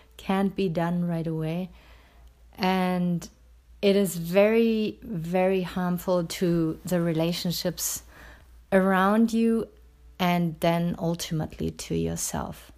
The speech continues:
So if I had chosen to drop it earlier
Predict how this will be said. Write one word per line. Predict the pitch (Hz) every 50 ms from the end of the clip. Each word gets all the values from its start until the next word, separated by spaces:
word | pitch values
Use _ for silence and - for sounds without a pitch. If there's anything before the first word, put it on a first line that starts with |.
| - - - - - - - - - - - - - - _ - - - - _ - - - - _
So | - - - - 202 185 180 180 175 175 170 170 165 170 160 - - - - _ - - - - _ - - - - _ - - - - - _ - - - - - - - - - - -
if | 208 196 226
I | 226
had | 226 226 214 208 208 -
chosen | - - - - 202 196 196 196 190 180 180 175 175 170 170 - - - 160 -
to | - - 196 175 170 165 165 160 160 160 156 156 - - - - - - - _ - - - - _ - - - - -
drop | - 175 180 190 214 202 -
it | 180 156 -
earlier | - 151 180 202 202 190 165 156 156 160 170 180 190 -